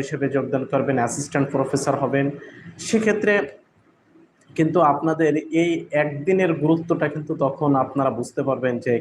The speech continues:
কেন একদিন আমি আগে জয়েনিং দিলাম না। ঠিক আছে, অনেকে চিন্তা করতেছেন এখন আস-, সামনের মাসে আঠারো তারিখ পর্যন্ত অনেকে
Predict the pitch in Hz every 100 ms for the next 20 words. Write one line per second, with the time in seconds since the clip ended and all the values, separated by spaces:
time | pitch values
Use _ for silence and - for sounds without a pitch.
0 | - 139 143 147 127 120 135 135 131 127
1 | 120 - - - - _ - 143 147 160
2 | 139 139 139 139 139 131 120 120 113 104
3 | 98 - _ _ _ - 175 208 185 127
4 | 139 170 175 180 165 160 202 143 156 156
5 | 143 143 151 135 139 - 139 143 143 143
6 | 127 123 143 143 143 - 139 139 135 135
7 | 127 143 156